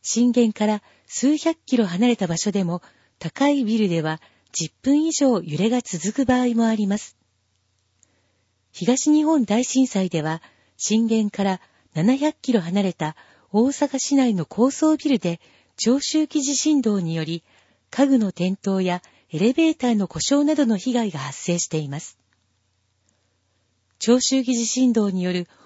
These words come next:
大きな揺れが予想される場合には、緊急地震速報が発表されます。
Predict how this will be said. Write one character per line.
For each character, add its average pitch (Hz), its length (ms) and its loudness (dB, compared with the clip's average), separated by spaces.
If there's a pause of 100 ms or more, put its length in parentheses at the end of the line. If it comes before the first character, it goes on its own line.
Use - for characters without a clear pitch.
(140)
大 302 220 4
き - 160 -2
な 233 80 2
揺 202 160 -2
れ 247 100 4
が 247 100 2
予 180 120 0
想 240 240 2
さ 240 120 0
れ 233 120 2
る 226 80 0
場 226 180 0
合 226 60 0
に 220 180 2
は、 175 220 -6 (460)
緊 269 180 2
急 320 240 2
地 311 160 0
震 302 180 0
速 - 240 -2
報 202 220 2
が 156 100 -4
発 139 300 -10
表 170 120 -4
さ 170 120 -6
れ 151 100 -6
ま 143 140 -8
す。 - 140 -18